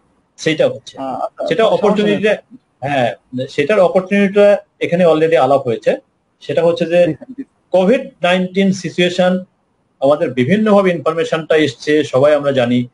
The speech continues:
Speaker 1: দুই হাজার বিশটা আমাদেরকে বাঁচতে হবে প্রথমে, first, we have to survive।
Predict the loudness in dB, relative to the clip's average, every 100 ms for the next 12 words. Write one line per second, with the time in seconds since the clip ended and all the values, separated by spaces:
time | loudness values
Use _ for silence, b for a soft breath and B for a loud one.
0 | _ _ _ _ -4 2 4 2 0 -2
1 | -8 -2 0 2 0 0 0 0 -2 -2
2 | 0 2 2 -2 -12 -16 -2 0 0 -6
3 | -20 _ _ _ _ _ _ 0 0 -2
4 | -2 0 -2 -6